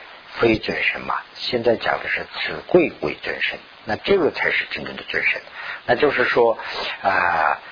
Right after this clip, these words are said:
不能盲目的去信这个树啊，信这个木啊，信水啊，什么山啊，这不能这样。这个是呢，说没有什么哲理。这个真正的哲理是什么呢？就是说苦集灭道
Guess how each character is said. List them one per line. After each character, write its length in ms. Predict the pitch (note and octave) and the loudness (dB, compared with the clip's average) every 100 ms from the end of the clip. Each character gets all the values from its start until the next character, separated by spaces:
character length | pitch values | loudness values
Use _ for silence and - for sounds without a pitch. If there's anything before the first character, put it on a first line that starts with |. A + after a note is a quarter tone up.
| - | -10
不 100 | - | 2
能 180 | B2 C3+ | 4 4
盲 280 | A#2+ G2+ G2+ | 4 4 4
目 180 | C3+ C#3 | 4 2
的 140 | G#2 | 2
去 320 | - - F#2+ | -2 -4 -4
信 380 | F2+ - - G2+ | -4 -4 -2 -2
这 120 | F#2 | 0
个 260 | F2 E2 E2 - - - | -2 0 0 -2 -12 -6
树 300 | - - A#2 | -4 0 4
啊， 260 | G#2+ G2 G#2 | 4 4 2
信 280 | - A#2 A2 | 0 -2 2
这 100 | G#2+ | 4
个 80 | |
木 220 | A2 C3 C3 | 4 6 6
啊， 180 | A#2 | 6
信 300 | A2+ - B2 | 4 0 -4
水 280 | A2+ - E2 | -4 0 0
啊， 220 | F2 G#2 | 2 2
什 140 | G2+ G2 | 2 -4
么 80 | G2 | -6
山 280 | - A2+ A2+ | 0 2 4
啊， 160 | G#2 - | 2 2
这 120 | A2 - | -2 0
不 80 | - | 2
能 160 | B2+ | 2
这 120 | C3 D#3+ | 4 4
样。 160 | - - - - - | 4 0 -12 -14 -2
这 140 | F#3 | 2
个 100 | F3+ | 4
是 160 | F3 D3+ | 4 4
呢， 160 | C#3+ | 4
说 220 | C3 D3 C3 | 6 4 6
没 140 | A#2+ | 6
有 120 | E3+ | 4
什 140 | D3+ B2+ | 4 0
么 100 | A#2+ | 0
哲 240 | A#2 A#2 | 4 4
理。 260 | D3+ C#3 - - - - - - - - - | 4 2 -2 -16 -20 -20 -16 -12 -10 -12 -4
这 100 | - | 0
个 380 | D#3 D#3 C#3+ C#3 - | 4 6 6 2 0
真 160 | E3+ G3 | 2 4
正 140 | G3 | 4
的 80 | D3+ | 2
哲 220 | - C3 | 4 4
理 140 | D3 | 4
是 200 | B2+ - | 2 2
什 160 | A#2 G#2 | 0 0
么 80 | A2+ | 4
呢？ 160 | A2+ | 4
就 120 | G2+ B2 | 4 0
是 180 | - | 0
说 180 | A2 A#2 | 4 2
苦 260 | G#2 - F#2+ | 2 -2 -4
集 160 | - | 0
灭 240 | C3+ D3 D3 | 4 4 4
道 380 | C#3 C3 - | 4 4 2